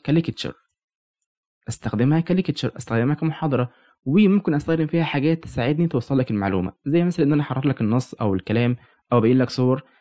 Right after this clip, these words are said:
الحاجات دي اسمها visual aids، مؤثرات بصرية او مساعدات بصرية. visual معناها بصري،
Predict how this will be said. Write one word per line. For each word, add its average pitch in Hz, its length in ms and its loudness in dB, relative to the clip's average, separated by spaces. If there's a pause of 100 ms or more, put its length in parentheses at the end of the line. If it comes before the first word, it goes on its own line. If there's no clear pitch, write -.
(200)
الحاجات 156 280 0
دي 175 240 0
اسمها 156 560 -2 (200)
visual 135 360 2
aids، - 440 -6 (1000)
مؤثرات 123 500 0
بصرية 113 540 -2 (180)
او 143 140 2
مساعدات 120 560 -2
بصرية. - 460 -8 (420)
visual 123 400 2 (240)
معناها 107 280 -2
بصري، 151 380 0